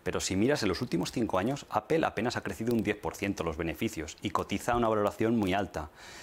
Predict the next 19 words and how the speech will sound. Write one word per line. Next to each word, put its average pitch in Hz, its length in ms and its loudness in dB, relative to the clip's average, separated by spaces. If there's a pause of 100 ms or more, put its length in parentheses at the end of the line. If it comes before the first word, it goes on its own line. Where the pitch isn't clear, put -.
(120)
Sin 90 160 -2
embargo, 101 420 4
Google, 110 380 4
Facebook 95 440 -2 (140)
te 85 120 -4
crecen 104 380 0
al 78 140 -4
veinte, 123 260 2
al 85 140 -2
treinta 113 300 0
por 120 120 -2
ciento 123 220 0
anual 123 360 2 (220)
y 110 100 0
están 143 440 -2
más 123 220 0
baratas 95 380 0
que 92 120 -2
Apple. 78 320 -2